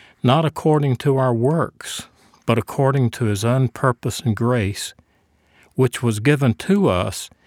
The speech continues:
in Christ Jesus before time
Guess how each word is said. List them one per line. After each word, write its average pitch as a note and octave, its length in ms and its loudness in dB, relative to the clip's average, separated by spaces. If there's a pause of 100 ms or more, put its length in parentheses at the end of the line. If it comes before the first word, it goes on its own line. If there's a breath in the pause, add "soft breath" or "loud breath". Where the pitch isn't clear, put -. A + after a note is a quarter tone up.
(500 soft breath)
in A#2+ 200 2
Christ C#3 500 -2
Jesus G2+ 720 -2 (1000 soft breath)
before B2+ 640 -2 (400 soft breath)
time A2+ 520 2